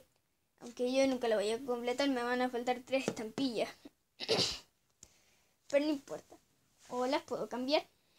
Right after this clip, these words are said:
Aunque acá tenemos la estampilla celeste, que ya la pegué. Pascual me cambió una de los cachorros, los bombones, y yo le cambié una de celeste. Por lo tanto, los dos tenemos tres estampillas.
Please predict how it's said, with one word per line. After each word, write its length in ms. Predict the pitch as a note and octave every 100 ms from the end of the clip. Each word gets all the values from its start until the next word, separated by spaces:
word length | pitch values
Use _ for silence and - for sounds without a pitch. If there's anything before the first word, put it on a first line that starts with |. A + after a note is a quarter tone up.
| _ _ - - -
Aunque 360 | - C4 B3+ B3+
acá 180 | B3+ C#4
tenemos 460 | C#4 C4+ C4 C4
la 80 | B3
estampilla 460 | A#3+ A#3+ A#3+ A#3+ A3+
celeste, 560 | - C4 - - C4 G4 _ _ - -
que 220 | A#3 G#3+
ya 140 | G#3+ -
la 100 | -
pegué. 520 | - A#3+ A#3+ B3 C4 F4 _ _ _
Pascual 320 | - - D4+
me 100 | C4+
cambió 440 | C4 A#3+ B3 B3 A#3
una 320 | - A#3+ B3
de 120 | B3
los 120 | A#3 -
cachorros, 540 | A#3+ C4+ A#3+ A#3+ E4+ _ _ _ _ _ -
los 120 | B3
bombones, 540 | A#3 A#3+ B3+ A#3+ C4+
y 80 | C4
yo 80 | A#3+
le 100 | A#3
cambié 220 | A#3 A3+
una 120 | F3+
de 60 | -
celeste. 500 | - C4 C4 - D4 - _ _ _ _ _ _ _ _ _ _ -
Por 100 | F4
lo 140 | F#4+
tanto, 300 | F#4+ F#4 F4+
los 180 | E4 D#4
dos 140 | D4+
tenemos 320 | D4+ C#4+ C#4 C#4
tres 240 | B3 B3
estampillas. 640 | A3+ A3+ A#3 C4+ C4 B3+